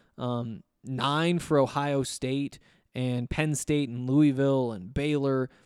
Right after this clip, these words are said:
and Colorado. Um, and it kind of falls off from there. So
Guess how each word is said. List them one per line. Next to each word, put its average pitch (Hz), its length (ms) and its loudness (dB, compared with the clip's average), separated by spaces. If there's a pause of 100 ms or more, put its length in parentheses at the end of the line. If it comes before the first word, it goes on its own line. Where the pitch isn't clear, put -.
(120)
and 135 200 -4
Colorado. 135 680 2 (440)
Um, 120 600 -4 (1040)
and 151 100 2
it 139 60 0
kind 143 160 2
of 127 60 -4
falls 135 260 0
off 131 180 0
from 123 140 -4
there. 117 220 -4
So 120 280 0